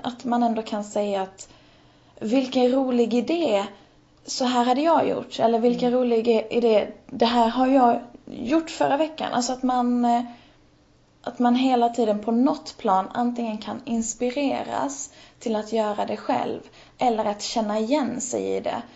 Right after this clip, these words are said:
Speaker 1: Att, eh, det här har jag gjort eller det här skulle jag också vilja göra.
Speaker 2: Mm.
Speaker 1: Att liksom våga, våga lyfta livet, ja, men på något sätt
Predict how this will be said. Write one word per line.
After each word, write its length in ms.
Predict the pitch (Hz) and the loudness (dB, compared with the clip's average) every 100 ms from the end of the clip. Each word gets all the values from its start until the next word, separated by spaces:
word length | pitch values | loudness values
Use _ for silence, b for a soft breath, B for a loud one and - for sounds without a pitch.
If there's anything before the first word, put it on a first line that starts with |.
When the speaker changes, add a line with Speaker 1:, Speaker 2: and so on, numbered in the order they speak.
| B B | B B
Speaker 1:
Att, 380 | - 214 - - | -8 -8 -10 -6
eh, 60 | 202 | -4
det 180 | 208 | -2
här 180 | 226 226 | 0 0
har 160 | 240 254 | 0 0
jag 160 | 240 | 0
gjort 240 | 165 - - | -2 -6 -8
eller 160 | 214 | -6
det 60 | 208 | -6
här 100 | 226 | -6
skulle 380 | - - 233 214 | -6 -2 -2 0
jag 80 | 240 | -2
också 220 | 240 - | -4 -8
vilja 240 | 214 214 - | -8 -8 -8
göra. 380 | 78 78 - - b b b _ | -10 -10 -10 -12 b b b _
Speaker 2:
Mm. 280 | 208 202 202 - _ _ _ _ - | -4 -4 -4 -10 _ _ _ _ -6
Speaker 1:
Att 100 | 233 | -4
liksom 280 | 226 233 220 | -2 -4 0
våga, 520 | 233 220 208 202 202 B B B B B _ | 0 2 0 0 -2 B B B B B _
våga 320 | - 226 247 240 | -6 -2 0 2
lyfta 540 | 247 262 - - 233 | 2 0 -4 -4 0
livet, 840 | 233 226 202 202 208 208 - - - _ _ - | 2 2 2 2 0 -2 -14 -16 -18 _ _ -6
ja, 80 | 330 | -2
men 320 | 349 339 349 - - | -2 -2 -6 -8 -8
på 60 | 320 | -2
något 200 | 320 320 | -2 -2
sätt 280 | 277 269 | -6 -8